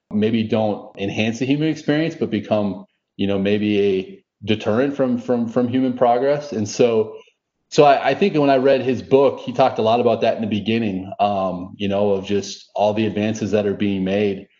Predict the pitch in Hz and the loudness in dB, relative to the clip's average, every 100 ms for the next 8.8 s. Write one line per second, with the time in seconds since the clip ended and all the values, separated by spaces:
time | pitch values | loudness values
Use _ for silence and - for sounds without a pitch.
0 | _ _ 117 131 143 185 - 123 185 147 | _ _ -2 2 2 0 0 0 0 0
1 | - 131 131 143 139 113 - 113 113 127 | -4 0 2 4 4 2 -4 -2 0 0
2 | 101 117 117 123 113 110 107 98 95 _ | 0 -4 -2 -2 0 -2 -2 -2 -6 _
3 | _ _ _ - 117 123 110 120 131 139 | _ _ _ -2 2 2 2 2 2 0
4 | 120 - _ - 127 - 117 113 131 131 | -6 -18 _ -2 -2 0 2 2 2 0
5 | 147 165 - _ 117 110 104 - 120 117 | -2 -4 -8 _ -2 -2 -2 -2 0 0
6 | 120 107 101 104 107 110 110 - 113 104 | 0 2 0 -2 0 0 0 0 0 0
7 | 101 110 110 107 107 101 95 110 101 104 | 0 2 0 0 -2 -2 -2 -2 0 -2
8 | - 107 107 92 98 139 143 | -2 -2 -2 0 0 0 -4